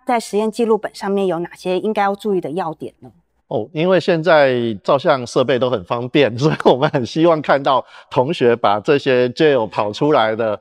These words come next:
Speaker 2: 影像拍下来，然后你可以放在这个实验的记录本上面，或者是，呃，有一些同学会拍出他们行为的轨迹或者生长过程的照片，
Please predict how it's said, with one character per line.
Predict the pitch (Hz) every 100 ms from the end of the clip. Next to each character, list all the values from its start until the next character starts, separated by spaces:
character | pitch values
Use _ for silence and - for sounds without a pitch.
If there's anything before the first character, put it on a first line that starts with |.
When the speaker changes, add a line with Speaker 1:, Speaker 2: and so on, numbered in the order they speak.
| 113
Speaker 2:
影 | 104
像 | 98 160 120 107
拍 | 160
下 | 160 170 120
来， | 107
然 | 110
后 | 139 139
你 |
可 | 101 147
以 |
放 | - 131
在 | 131 123
这 | 135
个 | 120
实 | 113 - 120
验 | 135 117 113 98
的 | 104 95 95
记 | -
录 | 135 123
本 | 92 85
上 | 120 104
面， | 110 95 _ - _
或 | 233 196
者 | 131
是， | 113 - 180 156 127 -
呃， | 113 110
有 | 113 113 151
一 |
些 | 175 160
同 | 160 113
学 | 135 104
会 | 107 117 104 104
拍 | - 131
出 | 139 135
他 | 139
们 | 135 113 110 101
行 | - 120 151
为 | 117
的 | 110
轨 | 107 104 98
迹 | - 127 131 131
或 | 139
者 | 120 127
生 | 135 127
长 | 131 95
过 | 135 117
程 | - 92
的 | 95
照 | 90 107
片， | 95 113